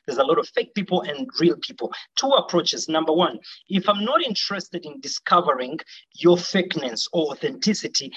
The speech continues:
I'm not going to give a damn, because it's gonna be a wastage of time. I'm not in the business of C-, C I A investigating who everybody is. It's gonna waste a lot of your time. So if I don't have any interest in doing business with you, relating with you, or whatever it is, I will greet you, shake your hand, or whatever it is,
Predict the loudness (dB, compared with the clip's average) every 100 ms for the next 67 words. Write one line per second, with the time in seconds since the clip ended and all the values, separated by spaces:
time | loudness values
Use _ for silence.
0 | -6 0 2 2 2 0 -2 -6 -6 -6
1 | 0 2 2 0 _ _ _ _ _ 0
2 | 2 2 2 2 2 2 2 2 -2 -6
3 | -10 -8 -6 -6 -8 -12 -18 -4 2 4
4 | 4 4 4 0 0 -4 -2 -4 -4 -6
5 | -6 -6 -8 -10 -14 -20 -12 -6 -2 0
6 | 2 4 4 4 4 4 4 2 0 -2
7 | 2 2 0 -6 -4 -4 -2 -2 -2 -4
8 | -4 -4 -4 -10 -10 0 2 4 4 4
9 | 2 2 0 -4 -4 -4 0 0 0 -10
10 | -2 2 4 4 2 -2 -2 -2 -2 -2
11 | -2 -2 -2 -4 -4 -4 -4 -2 -2 -2
12 | -2 -2 0 0 2 2 2 2 2 0
13 | 0 0 -2 -6 -6 2 2 2 0 0
14 | 0 0 0 0 0 0 4 4 6 4
15 | 4 0 0 0 0 -4